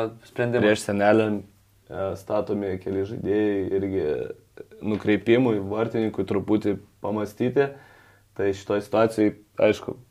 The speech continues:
Speaker 2: e, vartininkas turi Senelę ir jo padėtis prieš, prieš baudos smūgį, matėsi pasiėmęs <clears throat> vidurį, vid-, vidurį vartų, per vidurį stovi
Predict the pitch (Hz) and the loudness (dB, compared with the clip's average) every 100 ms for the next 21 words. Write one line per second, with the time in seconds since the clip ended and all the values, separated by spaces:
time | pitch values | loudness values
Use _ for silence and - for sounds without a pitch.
0 | _ _ _ _ - 71 82 73 53 - | _ _ _ _ -14 -6 -4 -4 -8 -6
1 | 82 101 - 104 - 101 98 104 101 107 | -2 -2 -2 -4 -4 -6 -4 -4 -2 0
2 | 110 110 107 _ _ _ - - _ _ | 0 -2 -6 _ _ _ -20 -20 _ _
3 | _ 104 110 107 - - _ _ _ 107 | _ 2 2 2 -2 -12 _ _ _ 2
4 | 113 117 113 - 107 104 101 117 143 147 | 6 8 6 4 4 6 6 6 6 6
5 | - 107 110 - - 110 110 107 104 110 | 0 0 0 -4 0 0 2 0 0 0
6 | - 110 123 120 123 - - - - _ | 0 -2 2 2 0 -12 -20 -20 -20 _
7 | 101 101 101 - 98 104 95 - - 67 | 2 2 2 2 4 4 2 -2 -4 -4
8 | - 104 107 107 101 - - 117 127 110 | 0 0 2 0 -4 -12 -6 -2 2 2
9 | 101 117 113 101 101 101 101 101 113 98 | 2 2 2 2 0 0 2 2 2 2
10 | 98 117 123 110 104 104 101 107 110 104 | 2 2 4 2 2 -2 0 0 0 -2
11 | 98 107 117 113 113 | -2 0 2 4 2